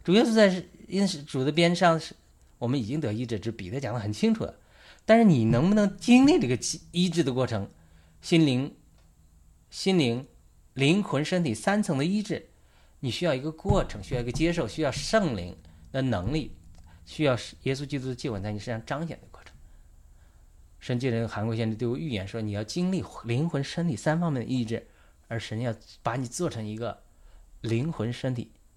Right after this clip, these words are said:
三方面的医治者，特别是，特别是不仅仅是医治人的身体，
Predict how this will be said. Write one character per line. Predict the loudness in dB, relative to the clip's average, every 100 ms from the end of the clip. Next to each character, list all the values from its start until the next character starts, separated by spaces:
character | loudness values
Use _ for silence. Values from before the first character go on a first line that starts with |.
| _
三 | -18 -6 -4 -4
方 | -4
面 | -4 -6
的 | -8 -14 -8
医 | -6
治 | -4 -6
者， | -8 -20 _ _ _ _ _ _ _ _ _ _
特 | -6
别 | -2 -2
是， | -4 -10
特 | -2 0
别 | 2
是 | -2 -4
不 | -4
仅 | -4 -2
仅 | -4
是 | -4
医 | -6 -6
治 | -6
人 | -6
的 | -6
身 | -10 -10 -10 -10
体， | -16